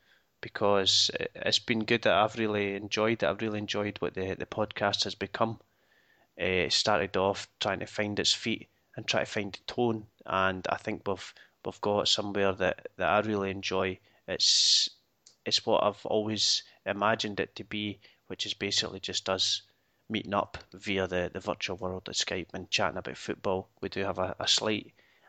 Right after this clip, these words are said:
agenda that we try and follow, but really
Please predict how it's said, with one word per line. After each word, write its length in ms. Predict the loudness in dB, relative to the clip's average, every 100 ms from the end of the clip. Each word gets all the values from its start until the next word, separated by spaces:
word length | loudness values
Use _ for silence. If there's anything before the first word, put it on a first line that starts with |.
| -8
agenda 600 | 0 2 2 2 0 0 _ _ _ _ -12
that 120 | -8
we 80 | -8 -6
try 160 | -2 -2
and 120 | -2
follow, 420 | -2 0 2 2
but 220 | 0 -2 -2 _ _ _ -8
really 500 | 2 4 4 0